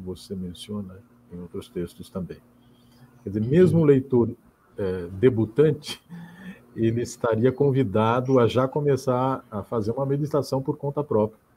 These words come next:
Speaker 1: dessas diferenças.
Speaker 2: Uhum. Isso, acho que é exatamente isso. E como é um texto que explicitamente ou implicitamente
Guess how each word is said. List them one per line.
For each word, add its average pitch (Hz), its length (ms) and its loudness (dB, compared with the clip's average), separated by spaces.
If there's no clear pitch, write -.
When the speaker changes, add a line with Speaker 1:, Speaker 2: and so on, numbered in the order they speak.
Speaker 1:
dessas 101 380 -2
diferenças. 107 560 0
Speaker 2:
Uhum. 165 180 0
Isso, 233 240 8
acho 120 160 8
que - 60 4
é 131 40 8
exatamente 113 580 8
isso. 107 180 6
E 143 40 4
como 165 200 6
é 92 60 6
um 80 80 4
texto - 500 2
que 101 680 4
explicitamente 104 1000 4
ou 101 60 6
implicitamente 98 840 2